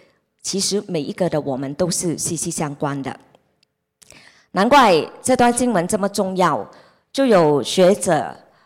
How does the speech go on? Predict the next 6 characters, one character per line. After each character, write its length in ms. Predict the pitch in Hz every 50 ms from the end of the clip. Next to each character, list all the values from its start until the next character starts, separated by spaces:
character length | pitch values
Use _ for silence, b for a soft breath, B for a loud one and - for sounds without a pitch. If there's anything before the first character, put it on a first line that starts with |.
| _ _ _
说 260 | - - - 254 247
到， 640 | 240 247 226 202 170 147 110 - - - _ _ _ _ _ _ _ _ _ _ _ _ _ _ _ _ -
圣 260 | - - 285 262 262
经 180 | 254 262 254 269
学 220 | - - 190 180
者 400 | - - 175 147 123 90 - -